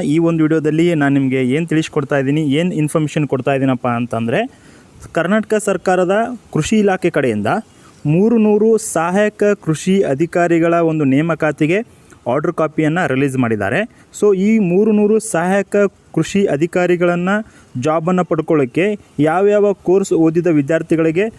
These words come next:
ಅಪ್ಲಿಕೇಶನ್ ಹಾಕ್ಬೋದು, ಮತ್ತು ಈ ಒಂದು ಜಾಬ್ಗೆ ಎಷ್ಟು ಸ್ಯಾಲರಿ ಇರುತ್ತೆ, ಆಮೇಲೆ ಈ ಒಂದು ಸಹಾಯಕ ಕೃಷಿ ಅಧಿಕಾರಿಗಳ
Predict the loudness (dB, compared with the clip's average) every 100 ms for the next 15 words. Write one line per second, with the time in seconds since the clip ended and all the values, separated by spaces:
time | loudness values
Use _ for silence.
0 | -12 -10 -2 -2 0 -2 -2 -2 -4 -4
1 | -2 0 0 -2 -10 -10 -4 -4 0 2
2 | 2 2 2 2 2 0 2 0 0 0
3 | 0 -2 -8 -4 -4 0 -2 0 -2 0
4 | 0 0 -2 -2 -4 -4 -18 -20 -20 -20
5 | -20 -14 -6 -2 2 2 2 2 2 2
6 | 2 2 2 -2 -2 -2 -2 -2 -2 -4
7 | 0 0 0 0 0 2 2